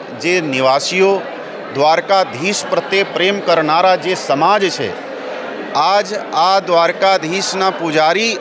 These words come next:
એટલે સાક્ષાત ભગવાન દ્વારકાધીશ વિરોધ કરી રહ્યા છે. તો એ સૌ લોકોને નોંધ લેવો જોઈએ અને આ માત્ર દ્વારકાનો વિરોધ નથી, દ્વારકાધીશનો વિરોધ નથી,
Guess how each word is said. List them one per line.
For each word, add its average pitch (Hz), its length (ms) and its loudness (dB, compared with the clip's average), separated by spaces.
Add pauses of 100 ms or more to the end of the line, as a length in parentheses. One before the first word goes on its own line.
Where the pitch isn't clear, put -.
એટલે 190 420 2 (120)
સાક્ષાત 180 680 0
ભગવાન 170 480 2
દ્વારકાધીશ 180 920 2
વિરોધ 175 340 0
કરી 160 260 0
રહ્યા 139 260 4
છે. 98 340 -8 (920)
તો 214 160 4
એ 202 220 2
સૌ 202 300 2
લોકોને 208 480 2
નોંધ 190 300 2
લેવો 202 320 4
જોઈએ 208 440 2 (640)
અને 190 200 2
આ 196 340 2
માત્ર 208 580 0
દ્વારકાનો 180 680 2
વિરોધ 214 320 2
નથી, 214 480 0 (600)
દ્વારકાધીશનો 190 880 0
વિરોધ 226 340 2
નથી, 202 440 -2